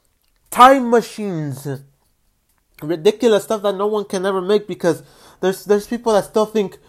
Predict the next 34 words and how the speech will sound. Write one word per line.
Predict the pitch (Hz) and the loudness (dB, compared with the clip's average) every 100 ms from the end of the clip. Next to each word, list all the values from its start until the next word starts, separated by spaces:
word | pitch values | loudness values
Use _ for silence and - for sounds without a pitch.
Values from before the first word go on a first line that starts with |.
| 165 131 | -20 -6
we're | 165 | -4
gonna | 170 175 165 | -2 -4 -2
make, | 170 165 - | -2 -4 -6
they're | 156 165 | -4 -2
gonna | 170 165 | -4 -2
be | 165 | -2
making | 165 165 165 151 | -2 -4 -6 -8
a | |
time | 139 165 175 | -4 -6 -4
machine. | 160 139 147 | -8 -8 -10
Like, | 131 131 | -10 -8
wow, | 156 240 269 226 165 _ _ _ _ _ _ _ | 0 2 4 2 -4 _ _ _ _ _ _ _
I | 180 254 | 6 8
want | 254 233 214 | 8 6 2
to | 220 | -2
make | 208 208 208 | 0 0 0
a | |
time | 190 190 196 180 | -4 -4 -4 -2
machine. | 165 - 180 165 135 120 _ _ _ _ _ _ _ _ _ _ _ _ _ _ - | -4 -6 -8 -8 -8 -12 _ _ _ _ _ _ _ _ _ _ _ _ _ _ -8
And | 170 175 175 | -6 -4 2
they | 185 | 2
even | 185 170 | 2 0
write | 170 156 170 | 0 0 -4
books | 190 - | -4 -2
of | 175 160 _ _ - - - | -6 -6 _ _ -20 -20 -4
time | 196 220 220 | 2 2 2
machines. | 202 - - 185 175 160 135 - _ _ _ _ | -4 -6 -10 -8 -6 -8 -10 -18 _ _ _ _
What | 170 202 | 0 0
if | 214 | 0
the | 190 | -4
time | 180 170 185 | -6 -4 -4
machine | 196 190 196 190 170 | -4 -8 -10 -10 -4
were | 165 151 | -4 -4
to, | 147 165 | -10 -16